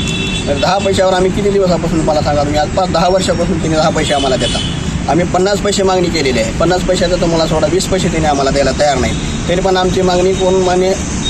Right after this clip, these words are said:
तीन चार वर्षापासून आम्ही दोन हजार वीस पासून आम्ही मागणी करत आहे,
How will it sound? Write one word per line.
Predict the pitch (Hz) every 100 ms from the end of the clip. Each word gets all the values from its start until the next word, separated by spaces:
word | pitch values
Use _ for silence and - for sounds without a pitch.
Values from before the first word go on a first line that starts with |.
| - - - - -
तीन | 196 208
चार | 196 202
वर्षापासून | 202 196 190 196 185
आम्ही | 190
दोन | 190 180 - 180 175
हजार | 175
वीस | 180 180
पासून | 170 170
आम्ही | 165 165
मागणी | 160 156 151
करत | 147 139
आहे, | 131